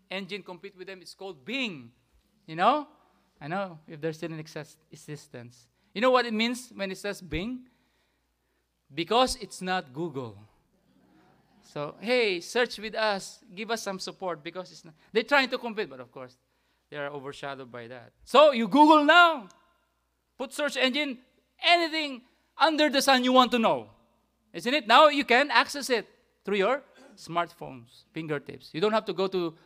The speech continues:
the library. You don't have to order, like, volumes of encyclopedia to study a certain subject. Now it's accessible virtually by everyone in the world who has technology.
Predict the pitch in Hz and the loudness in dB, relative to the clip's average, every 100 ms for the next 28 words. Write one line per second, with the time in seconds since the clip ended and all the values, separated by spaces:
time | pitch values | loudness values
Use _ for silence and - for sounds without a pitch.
0 | - 151 175 180 175 135 127 _ - - | -8 -4 -4 -6 -10 -12 -16 _ -20 -6
1 | 202 240 226 226 233 202 202 180 - _ | -2 0 2 6 6 6 4 2 0 _
2 | _ _ 143 160 160 226 269 277 254 254 | _ _ -20 -14 6 10 10 8 -4 -6
3 | 226 220 277 294 285 208 302 302 262 196 | -6 0 4 4 2 -2 -2 0 0 -2
4 | _ _ _ - 233 - 262 254 247 269 | _ _ _ -14 -10 -2 -2 -2 -6 -4
5 | 277 240 269 262 240 _ - 294 285 294 | -4 0 -2 -2 -10 _ -2 0 0 -2
6 | 285 226 302 349 320 - _ _ _ 285 | -6 -2 2 2 0 -8 _ _ _ -12
7 | - 277 - - 330 320 294 311 247 _ | -8 -8 -6 -2 0 0 -4 -6 -8 _
8 | _ _ 160 302 320 320 320 311 311 233 | _ _ -4 0 0 -2 -4 -4 -6 -6
9 | 262 277 262 285 302 294 285 277 269 269 | -4 -4 -4 -6 -4 -4 -4 -4 -4 -2
10 | 269 247 233 233 240 233 - 180 - 151 | -2 -2 -4 2 2 2 -6 -16 -14 -14
11 | 139 117 113 | -14 -18 -20